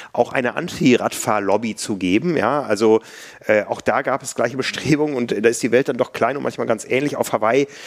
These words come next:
gibt es da einerseits politische Bestrebungen, auf der anderen Seite versucht man eben auch, und das finde ich sehr, sehr positiv, man versucht, ähm, seitens der Radsport-Community auf Hawaii,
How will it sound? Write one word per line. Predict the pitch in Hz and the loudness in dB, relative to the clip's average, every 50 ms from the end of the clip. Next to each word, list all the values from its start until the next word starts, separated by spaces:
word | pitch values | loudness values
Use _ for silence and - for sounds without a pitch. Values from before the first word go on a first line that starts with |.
| - - - _ | -18 -18 -18 _
gibt | - - 113 - | -4 -2 -2 0
es | 123 - | 0 0
da | 147 - | 0 0
einerseits | 135 135 143 139 139 131 127 120 - | 0 0 2 4 4 4 4 2 0
politische | - - 131 151 - 175 156 151 135 | -2 -4 -4 -2 -2 -2 -2 2 2
Bestrebungen, | 147 - - - 147 147 135 117 | 2 2 2 2 2 2 2 2
auf | - | 0
der | - - | 0 0
anderen | 127 135 131 | 0 2 2
Seite | 139 135 127 | 2 0 0
versucht | - - 113 - - - - | -2 -4 -4 -4 -4 -2 -2
man | 147 123 117 | -2 -2 0
eben | - 127 127 123 131 117 | 0 0 0 0 0 2
auch, | - 120 123 120 - - - - - - - - - - - _ _ | 2 2 2 2 -2 -12 -18 -18 -18 -18 -18 -18 -20 -20 -20 _ _
und | - 117 | -2 -2
das | - - | -2 0
finde | - 156 143 | 2 0 2
ich | 131 | 2
sehr, | - 135 123 117 | 4 2 4 4
sehr | 131 120 | 2 0
positiv, | - - - 151 160 147 123 - - - 120 131 135 - | 0 0 0 0 2 2 0 0 0 2 2 2 2 2
man | 110 113 117 | -4 -4 -2
versucht, | - 113 107 98 127 160 185 - - - - - - - | -2 -4 0 2 2 2 2 0 -6 -8 -8 -8 -2 2
ähm, | 117 120 123 127 131 131 123 - 85 | 4 4 4 4 0 -2 -2 -2 -2
seitens | 123 120 139 143 143 131 - | 0 0 0 -2 -2 -2 -2
der | 127 107 143 | -2 0 0
Radsport-Community | 160 - - - 151 143 - - 139 127 139 151 147 143 - - - | -2 -4 -2 -2 -2 -2 -2 -2 -2 0 0 0 0 -2 -2 -2 0
auf | - 117 - - - | 0 0 -2 -2 -8
Hawaii, | 110 104 107 101 110 131 147 160 160 | -4 -2 0 2 4 4 6 6 4